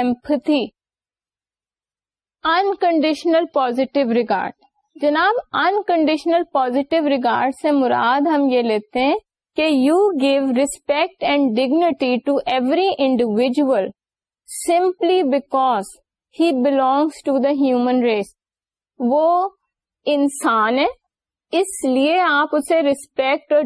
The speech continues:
ڈگنیٹی دے رہے ہیں۔ اس لیے نہیں دے رہے کہ آپ نے کوئی ایٹریبیوٹ یا کسی وجہ سے اس کی عزت نہیں کرے کہ وہ بہت تعلیم، اس کے پاس بہت تعلیم ہے، وہ بہت خوش شکل ہے، وہ بہت امیر ہے، نہیں، بلکہ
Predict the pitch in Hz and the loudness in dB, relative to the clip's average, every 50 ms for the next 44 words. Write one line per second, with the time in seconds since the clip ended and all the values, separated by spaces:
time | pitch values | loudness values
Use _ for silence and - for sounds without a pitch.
0 | 226 240 247 214 262 262 262 262 - - 269 262 214 233 196 196 202 202 - - | 0 -2 -2 0 0 2 0 0 0 0 -2 0 0 0 0 0 -2 -4 -6 -8
1 | _ - 330 349 330 - - 320 320 349 359 381 403 392 381 339 330 330 269 233 | _ -2 -2 -2 -2 -2 -2 0 0 2 2 2 2 2 2 2 2 2 2 2
2 | 247 226 220 226 226 262 330 339 - 359 359 320 285 277 285 294 320 330 349 349 | 0 0 0 0 0 0 -2 -2 0 0 0 0 0 0 0 0 0 0 0 0
3 | - 339 339 349 - - 262 233 233 - - - 302 311 254 277 285 294 302 339 | 0 0 0 0 0 0 -2 -2 -2 -4 -4 -2 -2 0 2 0 2 2 2 0
4 | 339 - 320 320 320 330 - 302 294 - 349 349 302 240 220 226 233 226 208 262 | 0 0 0 -2 -2 0 -2 -4 -2 0 0 0 0 0 -2 0 -2 -2 -2 -2
5 | 254 294 320 349 349 349 - 330 311 339 339 339 339 - - 302 294 247 214 220 | 0 2 2 2 0 0 -2 0 2 2 2 0 -2 -2 -2 -2 -2 -2 -2 0
6 | 247 254 269 269 285 285 277 277 269 247 240 254 269 277 302 302 262 294 285 247 | 0 0 0 0 0 -2 0 0 0 0 0 0 0 0 0 0 0 0 0 0
7 | 269 269 285 277 277 - 262 247 226 220 214 233 240 254 269 277 - _ _ _ | 0 0 0 -2 -2 -2 -2 -2 -2 0 0 0 0 0 0 -2 -4 _ _ _
8 | _ _ _ - - 277 - - 285 285 294 294 - 233 269 285 277 - 233 214 | _ _ _ -8 -8 -8 -4 0 0 0 0 0 -2 0 0 0 0 -2 -2 -2
9 | 240 247 294 294 285 - - 240 233 226 202 214 220 226 240 254 269 269 277 277 | -2 0 -2 -2 -2 -2 -2 -2 -2 0 0 0 0 0 0 0 0 0 0 0
10 | 254 262 269 240 226 254 269 277 262 269 - - - 269 277 262 - - 302 254 | 2 0 0 0 0 -2 0 0 -2 -2 -6 -6 -2 -2 -2 -2 -2 -2 -2 -2
11 | 247 - - 269 277 277 269 262 269 269 240 269 269 226 254 277 285 269 269 269 | -2 0 0 0 2 2 2 2 0 0 0 0 0 0 -2 -2 0 -2 -2 0
12 | 262 254 247 247 247 254 262 277 277 302 302 330 302 285 247 254 269 294 285 240 | -2 0 0 0 2 2 2 2 2 0 0 0 0 0 0 2 2 2 0 0
13 | 190 185 _ _ _ _ _ _ _ _ - 240 254 262 294 302 285 - 359 | -2 -4 _ _ _ _ _ _ _ _ -6 -2 -2 -2 -2 -2 -2 -2 -2